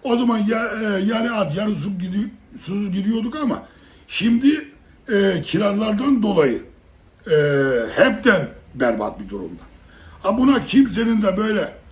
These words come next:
"Ya bir çare bulalım kardeşim. Ya yazıktır millete. Yirmi bin lira kira veriyor adam, yirmi iki, yirmi üç, yirmi beş. Ya bırak yirmi ikiyi, otuz bin liraya çalışıyor.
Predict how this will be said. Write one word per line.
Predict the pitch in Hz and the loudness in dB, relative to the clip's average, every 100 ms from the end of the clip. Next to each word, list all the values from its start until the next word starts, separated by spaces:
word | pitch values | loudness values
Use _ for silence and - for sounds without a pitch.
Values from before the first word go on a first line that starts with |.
| - - - - | -20 -20 -20 -4
"Ya | 220 - | 0 2
bir | 208 | 2
çare | - 214 226 220 | 0 0 0 0
bulalım | 214 220 220 165 | 0 0 0 0
kardeşim. | 165 185 151 139 - - - | -2 -2 -4 -6 -8 -10 -10
Ya | 156 | -4
yazıktır | 151 156 180 202 180 226 | -2 0 -2 -2 -4 -2
millete. | 190 180 160 - 120 - _ _ _ - | -2 0 -2 -2 -6 -10 _ _ _ -10
Yirmi | 190 202 196 | -4 -2 -2
bin | 190 190 | -2 -4
lira | 185 | -4
kira | 147 - 185 | -4 -4 -2
veriyor | 180 170 156 | -2 -4 -4
adam, | 160 175 | -6 -6
yirmi | 160 170 175 | -6 -4 -4
iki, | 165 160 | -4 -8
yirmi | 160 165 | -8 -6
üç, | 151 135 | -8 -6
yirmi | 151 165 | -6 -4
beş. | 147 - | -4 -4
Ya | 120 123 | -8 -6
bırak | 202 135 135 | -4 -4 -2
yirmi | 127 120 | -2 -4
ikiyi, | 104 156 254 | -8 -8 -8
otuz | - 156 180 180 | -8 -8 -8 -6
bin | 143 | -4
liraya | 131 110 110 | -4 -4 -6
çalışıyor. | 127 131 104 120 | -6 -6 -6 -10